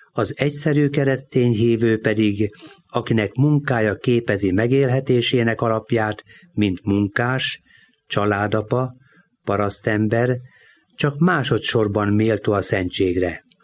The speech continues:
Az Opus Dei ezzel ellentétben hirdeti, hogy minden emberi munka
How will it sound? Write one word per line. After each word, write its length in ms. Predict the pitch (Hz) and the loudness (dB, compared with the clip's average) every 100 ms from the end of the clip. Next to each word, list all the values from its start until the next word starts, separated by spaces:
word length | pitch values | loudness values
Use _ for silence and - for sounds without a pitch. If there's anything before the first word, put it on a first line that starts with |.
| _ | _
Az 200 | 113 98 | -4 -2
Opus 360 | - 156 170 147 | -2 0 0 2
Dei 320 | 139 139 131 131 | 2 2 0 0
ezzel 400 | 131 110 120 113 | -2 0 0 0
ellentétben 840 | - 117 110 107 101 104 - 95 | 0 0 2 0 0 0 0 -2
hirdeti, 760 | 90 120 135 131 123 120 113 107 - - - - _ | 0 0 0 0 0 0 0 -4 -16 -20 -20 -20 _
hogy 220 | 110 95 | -2 2
minden 640 | 98 131 147 139 139 131 135 | 2 4 4 4 4 2 0
emberi 540 | 135 120 120 110 117 113 | 0 2 2 2 2 2
munka 580 | 110 107 104 107 104 | 4 2 0 -2 -2